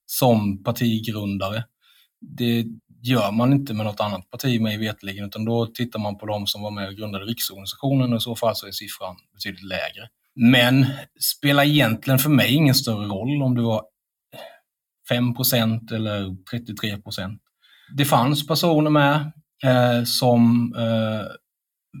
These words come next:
verkar ha kommit från en väldigt radikal bakgrund. Huruvida de fortfarande hade radikala idéer då vet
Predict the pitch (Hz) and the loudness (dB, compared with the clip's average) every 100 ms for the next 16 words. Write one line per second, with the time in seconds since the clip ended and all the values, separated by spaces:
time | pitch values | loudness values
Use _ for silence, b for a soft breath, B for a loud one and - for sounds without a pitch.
0 | 139 123 117 - 120 113 113 120 117 - | 0 0 0 -2 -2 0 -2 -4 -2 2
1 | 117 113 - 113 110 107 113 101 107 104 | 4 2 0 -2 0 -2 -4 -4 -8 -8
2 | 101 104 98 110 113 - 117 160 170 b | -6 -6 -4 -2 -4 -2 -2 -2 -4 b
3 | b b b b b b _ _ - - | b b b b b b _ _ -8 0
4 | 135 135 131 127 127 123 139 131 123 117 | 4 4 4 6 4 4 0 0 2 2
5 | 117 123 113 110 110 110 113 107 101 101 | 4 2 0 -2 -2 -2 -2 -2 -4 -4
6 | 104 113 147 147 139 131 131 117 113 | -2 0 2 4 2 2 2 2 0